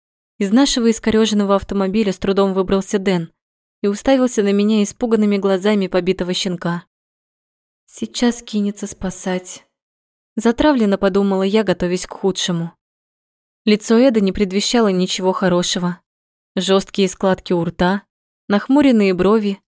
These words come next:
и презрительный полуизгиб губ. Я решила еще раз испытать судьбу и резко рванулась из его рук. Вывернулась из захвата, словно змея, и попыталась смотаться. Но Халдей на этот раз не стал со мной церемониться –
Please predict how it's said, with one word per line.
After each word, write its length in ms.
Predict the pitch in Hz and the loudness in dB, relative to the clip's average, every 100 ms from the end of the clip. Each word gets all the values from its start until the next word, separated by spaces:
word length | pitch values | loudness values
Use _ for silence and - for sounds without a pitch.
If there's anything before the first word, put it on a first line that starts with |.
| _ _ - | _ _ -4
и 100 | 202 | 0
презрительный 640 | 190 180 233 269 254 233 | 2 2 0 0 2 2
полуизгиб 640 | 226 214 214 214 180 175 180 | 4 2 4 2 0 -4 -6
губ. 440 | 180 180 165 - - _ _ _ _ _ _ | -2 -2 -2 -6 -20 _ _ _ _ _ _
Я 180 | 202 208 | 2 4
решила 340 | 220 - 226 | 4 4 4
еще 320 | 220 220 240 | 4 2 -2
раз 160 | 226 - | -2 -2
испытать 400 | 196 196 208 196 | -4 -4 -4 -4
судьбу 420 | - 190 185 208 | -4 -8 -6 -2
и 120 | 208 | 0
резко 320 | 226 240 - 214 | 2 2 2 0
рванулась 520 | 208 208 202 202 - | 2 2 2 0 -4
из 140 | 190 | -2
его 220 | 196 202 | 0 2
рук. 300 | 190 170 - _ _ _ _ _ _ - | 0 -4 -12 _ _ _ _ _ _ 0
Вывернулась 680 | 254 247 240 226 226 - | 2 4 4 4 4 2
из 120 | 220 | 0
захвата, 500 | 190 208 - 226 220 | 2 0 0 -2 -2
словно 400 | 196 220 208 196 | -2 0 2 0
змея, 480 | 185 202 202 220 220 | 0 0 2 2 2
и 80 | 185 | 2
попыталась 540 | 185 190 185 190 190 | 0 -4 0 0 0
смотаться. 680 | - 190 185 220 208 - 175 - _ _ _ _ - | -2 -4 0 0 0 -2 -8 -10 _ _ _ _ -4
Но 140 | 196 | -2
Халдей 460 | - 208 208 285 294 | 0 0 2 4 4
на 160 | 269 | 4
этот 200 | 262 240 | 2 0
раз 220 | 240 233 226 | 0 0 0
не 120 | 233 | -4
стал 220 | - 294 | 0 -2
со 140 | - | 0
мной 160 | 180 180 | -2 -2
церемониться – 680 | 190 185 180 180 175 - | -2 0 0 -2 -4 -6